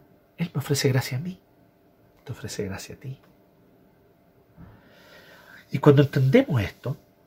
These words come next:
entendemos entonces que esta gracia no es una invitación a pecar libremente. Esta gracia tan amplia, tan profunda, tan radical,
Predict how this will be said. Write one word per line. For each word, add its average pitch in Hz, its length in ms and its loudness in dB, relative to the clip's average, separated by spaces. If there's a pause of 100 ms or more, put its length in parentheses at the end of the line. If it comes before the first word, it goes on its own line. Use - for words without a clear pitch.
(1300)
entendemos 156 580 4
entonces 170 340 0
que - 120 -8
esta - 200 -8
gracia 123 600 0
no 139 340 10
es - 440 2 (320)
una 127 200 2
invitación 117 720 -2 (180)
a 113 120 -6
pecar 101 400 -2
libremente. 85 720 -12 (1500)
Esta - 220 -6
gracia 165 500 2 (640)
tan 185 180 8
amplia, - 640 0 (420)
tan 214 200 2
profunda, 101 720 -8 (360)
tan 214 220 8
radical, 113 560 0